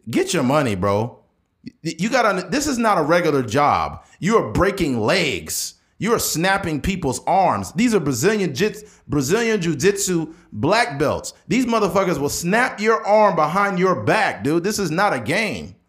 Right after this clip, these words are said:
By the time you retire from these sports,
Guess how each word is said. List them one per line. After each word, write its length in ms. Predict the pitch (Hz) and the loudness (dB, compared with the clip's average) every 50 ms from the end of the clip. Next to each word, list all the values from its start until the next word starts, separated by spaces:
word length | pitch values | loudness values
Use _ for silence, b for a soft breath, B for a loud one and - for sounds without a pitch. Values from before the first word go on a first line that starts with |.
| _ _ _ _ _ _ _ _ _ _ _ - | _ _ _ _ _ _ _ _ _ _ _ 0
By 140 | - 170 170 | 2 2 2
the 60 | 170 | 2
time 300 | 170 - 226 233 240 226 | 2 2 2 2 2 2
you 60 | 214 196 | 0 0
retire 460 | 185 175 180 - 196 202 220 226 220 | 0 0 0 0 2 4 4 4 2
from 160 | - - 165 | 0 -2 -2
these 140 | 156 156 147 | -2 -4 -4
sports, 420 | - - - 208 226 208 175 - | -6 -2 0 2 2 2 0 -4